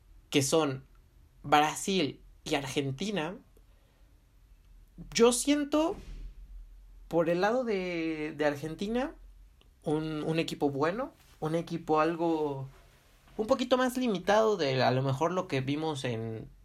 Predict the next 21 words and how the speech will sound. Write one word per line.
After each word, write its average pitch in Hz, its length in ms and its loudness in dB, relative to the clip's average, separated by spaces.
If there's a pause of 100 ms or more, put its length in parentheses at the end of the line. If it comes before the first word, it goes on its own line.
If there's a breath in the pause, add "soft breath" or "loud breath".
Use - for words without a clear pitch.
(440)
por 131 100 0
ejemplo, 135 240 0
en 127 60 2
Brasil 117 280 0
dos 131 120 -2
mil 135 140 0
catorce, 143 960 0 (800 soft breath)
pero 214 260 8
sí 196 160 -2
lo 165 140 4
veo 156 140 4
superior 135 420 2
al 135 120 6
del 117 100 2
Mundial 117 320 0
anterior, 117 560 0
eso 127 180 -6
sí, 123 300 -4
en 113 80 -4
cuanto 107 380 -4
al, 110 440 -8